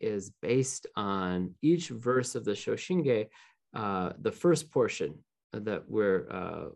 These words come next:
coming kind of to the end of that, uh, with this session. This first, uh, section of the Shoshinge, uh, is focused on the larger sutra.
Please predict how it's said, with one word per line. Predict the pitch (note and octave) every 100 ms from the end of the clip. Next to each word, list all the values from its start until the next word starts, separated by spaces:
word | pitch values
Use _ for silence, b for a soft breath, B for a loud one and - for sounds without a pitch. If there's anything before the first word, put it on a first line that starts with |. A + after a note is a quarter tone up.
| _
coming | - B2 A2+ F2+
kind | A2+ G2
of | F#2
to | -
the | - G2+
end | G2+
of | G2
that, | F#2 E2+ - _ _ _ G#2
uh, | F2+
with | F#2 G2+
this | A2 G#2+ -
session. | G2 F#2+ G#2 F#2 F2+ B B _
This | - -
first, | D3+ D3+ D3+ - - _ _
uh, | A2+ G2 F#2+
section | - A2+ - A2
of | G2+ F#2
the |
Shoshinge, | G2 A#2 G2+ - G#2+ G2 F#2 F2+ B B B _
uh, | F2+ F2+ E2+ D#2+ - _
is | A2 -
focused | - A2 - G2+ - -
on | G2 F#2+ F#2 F2+
the | F2
larger | E2+ F2 E2+ D#2+
sutra. | - A#1+ A#1+ -